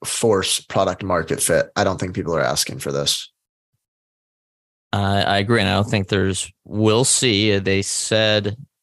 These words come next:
Speaker 2: they're about to do a new product announcement. So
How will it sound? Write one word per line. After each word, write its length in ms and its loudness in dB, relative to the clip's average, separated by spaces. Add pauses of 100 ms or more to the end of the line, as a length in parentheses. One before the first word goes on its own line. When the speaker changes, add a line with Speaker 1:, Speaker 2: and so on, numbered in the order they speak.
(120)
Speaker 2:
they're 140 0
about 320 -2
to 60 -2
do 220 -2
a 40 0
new 140 -2
product 440 0
announcement. 460 -2
So 440 0